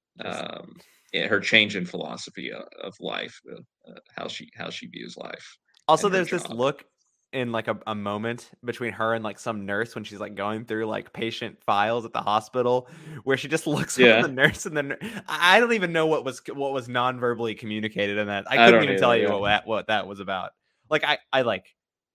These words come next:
Speaker 1: it was
Speaker 2: Dude,
Speaker 1: something. I just don't know what
Speaker 2: I
Speaker 1: it
Speaker 2: will
Speaker 1: was. <laughs>
Speaker 2: say, I will say he almost goes into a little bit of anti-police stuff at the very end, which was kind of interesting. Like, there's a, let's just say there's a character who is in peril, and the police do not make an effort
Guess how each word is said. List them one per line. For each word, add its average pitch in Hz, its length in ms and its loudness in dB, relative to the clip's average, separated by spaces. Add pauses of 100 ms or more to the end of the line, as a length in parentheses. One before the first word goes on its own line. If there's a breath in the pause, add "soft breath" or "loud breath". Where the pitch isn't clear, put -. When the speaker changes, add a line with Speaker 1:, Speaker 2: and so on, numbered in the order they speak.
(100)
Speaker 1:
it 131 60 -4
was 110 100 -4
Speaker 2:
Dude, - 60 -14
Speaker 1:
something. 190 440 0
I 131 140 -2
just 131 160 -6
don't 139 160 10
know 135 60 4
what 131 100 6
Speaker 2:
I - 40 8
Speaker 1:
it - 40 8
Speaker 2:
will 127 120 6
Speaker 1:
was. 120 140 6
<laughs> - 0 -
Speaker 2:
say, 170 360 6 (320)
I 127 80 4
will 175 160 0
say 208 180 0
he 156 300 -6
almost 170 460 2
goes 123 240 0
into 120 280 -6
a - 40 -4
little 107 200 -4
bit 107 140 0
of 92 100 -2
anti-police 92 840 -4
stuff 90 280 -6
at 92 140 -4
the 95 80 -6
very 90 380 0
end, 87 160 -6
which 92 180 -10
was 110 120 -10
kind 104 220 -4
of 90 80 -4
interesting. 92 600 -8
Like, 92 240 -2 (960)
there's 135 340 0
a, - 40 -4 (300)
let's 156 180 0
just 175 160 -4
say 151 160 4
there's 120 220 0
a 117 40 -6
character 123 520 0
who 110 160 -4
is 95 120 -6
in 101 180 -6
peril, - 560 -2
and 104 160 -4
the 98 60 -6
police 117 380 -4
do 110 120 -8
not 98 220 -2
make 98 180 -2
an 90 100 -6
effort 87 380 -6